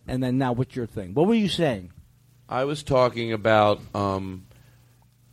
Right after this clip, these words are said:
Speaker 2: uh,
Speaker 1: Okay, and we'll be back after these
Speaker 2: <laughs>
Speaker 1: messages.
Speaker 2: No, do you remember, don't you?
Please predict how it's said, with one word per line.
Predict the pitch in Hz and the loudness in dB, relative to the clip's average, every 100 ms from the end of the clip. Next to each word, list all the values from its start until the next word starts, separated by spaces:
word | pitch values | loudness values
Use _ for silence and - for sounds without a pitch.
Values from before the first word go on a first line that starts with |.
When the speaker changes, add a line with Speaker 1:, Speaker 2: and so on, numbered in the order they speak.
| - | -4
Speaker 2:
uh, | 101 95 92 90 90 90 - - _ - | -2 0 0 -2 -4 -6 -12 -20 _ -14
Speaker 1:
Okay, | 117 - 78 - | -10 -8 -8 0
and | 120 | 2
we'll | 123 | 6
be | 135 | 6
back | 123 92 - - - | 6 2 -4 -18 -6
after | 117 101 113 | 0 2 2
these | 113 107 | 2 0
Speaker 2:
<laughs> | |
Speaker 1:
messages. | - 101 107 123 - - | 0 -2 -4 -8 -10 -10
Speaker 2:
No, | 156 139 | 0 2
do | 151 | 2
you | 214 | 0
remember, | 202 131 104 95 123 | 2 4 2 2 2
don't | 131 147 151 | 2 0 0
you? | 196 202 | -2 -2